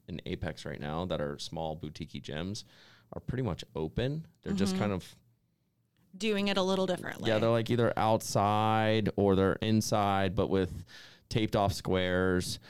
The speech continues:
Speaker 1: There's ways that people are making it work, um, which is great because they're, again, they're just being flexible and, and still trying to provide service to get people in. Um, but it's, it's tough.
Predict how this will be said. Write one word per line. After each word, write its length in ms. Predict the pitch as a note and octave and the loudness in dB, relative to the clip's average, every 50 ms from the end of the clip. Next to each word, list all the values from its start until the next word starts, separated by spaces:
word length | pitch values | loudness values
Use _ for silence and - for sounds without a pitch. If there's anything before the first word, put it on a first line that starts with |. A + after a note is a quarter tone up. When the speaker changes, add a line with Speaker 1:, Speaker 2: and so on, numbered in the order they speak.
| - - - _ _ | -20 -20 -20 _ _
Speaker 1:
There's 220 | - D3 D3+ A#2 - | -2 0 0 -2 0
ways 500 | - A#2 B2 B2 B2 A#2+ A2+ A2+ - - | 0 2 4 4 4 4 2 0 -2 -2
that 420 | - F#2 F2+ E2+ D#2 - - _ | -2 0 2 2 0 -2 -8 _
people 240 | - A#2 G2+ G2 F2+ | -4 -4 -2 -2 -2
are 40 | E2 | -2
making 300 | F2 F2+ F#2+ F2+ F#2 E2+ | -2 -2 -2 -4 -4 -6
it 180 | C#2 G#1 - | -6 -8 -8
work, 400 | - D2 D#2 F2+ A#2 A#2+ - - - _ - - - - _ _ - | -6 -4 -2 -2 -2 -4 -8 -18 -20 _ -20 -20 -20 -20 _ _ -6
um, 340 | - G2 F#2 F2+ F2 E2+ E2 - | -4 -2 0 0 0 -2 -4 -4
which 160 | - A2 - | -6 -6 -6
is 80 | G2+ - | -6 -6
great 280 | - - A#2+ G#2 F2+ - | -4 -2 -2 -2 -2 -4
because 180 | - - F2 | -6 -8 -4
they're, 260 | D#2+ G2 F#2+ F2+ E2+ E2 - _ _ _ _ _ _ _ _ _ _ _ _ - | -2 0 -2 0 -2 -6 -10 _ _ _ _ _ _ _ _ _ _ _ _ -4
again, 240 | - E2+ E2+ C2+ | -2 -2 -2 -2
they're 80 | A1+ C#2+ | -4 -6
just 200 | C#2+ E2 - - - | -8 -10 -10 -6 -4
being 480 | F2+ F#2 F#2+ G2 G2 G2 F#2+ F2+ - - _ _ _ _ _ _ _ _ _ _ _ | -2 -2 0 0 0 0 -2 -4 -6 -10 _ _ _ _ _ _ _ _ _ _ _
flexible 800 | _ - - G#2 F#2+ F#2+ - - - C#2+ C2 C#2+ - - - - _ - | _ -10 -4 -4 -4 -4 -6 -10 -8 -6 -6 -6 -6 -8 -12 -14 _ -4
and, 240 | E2+ E2 E2 D#2 | -2 -2 -2 -2
and 180 | - A#1+ D#2 D2 | -4 -6 -6 -8
still 480 | - - - G2+ F#2 F2+ F2+ F2+ E2 - - _ | -8 -6 -4 -2 -2 0 -2 -2 -4 -8 -14 _
trying 260 | - - F#2 F2+ F2 | -8 -6 -4 -4 -4
to 80 | E2 - | -4 -4
provide 460 | F2+ D#2+ D#2+ D#2+ D2+ D#2+ D#2 D2+ - | -6 -4 -2 -2 -2 -2 -2 -4 -4
service 340 | - F2 D#2+ D#2 D#2+ D#2 - | -4 -4 -2 -2 -4 -6 -8
to 100 | - - | -8 -6
get 140 | - D2+ - | -6 -6 -6
people 260 | D#2 - - D#2+ D#2 | -8 -8 -4 -2 -2
in. 200 | D#2+ D#2 D#2 D#2 - - - - - - - _ _ | 0 0 -2 -4 -6 -12 -20 -20 -20 -20 -20 _ _
Um, 500 | - F#2+ F#2 F2+ F2 E2+ D#2+ D#2 E2 D#2 F#2 - - - - - _ _ _ _ _ _ _ _ _ _ _ _ _ | -4 -2 0 0 0 0 0 0 -2 -4 -6 -10 -16 -20 -20 -20 _ _ _ _ _ _ _ _ _ _ _ _ _
but 100 | F2 F2 | -6 -6
it's, 300 | E2+ - - - - - _ _ _ _ _ _ _ _ _ _ _ _ _ _ _ _ _ _ _ | -6 -6 -10 -12 -12 -14 _ _ _ _ _ _ _ _ _ _ _ _ _ _ _ _ _ _ _
it's 140 | _ - - | _ -16 -10
tough. 380 | - - - - - F#2+ - | -8 -8 -8 -6 -8 -10 -12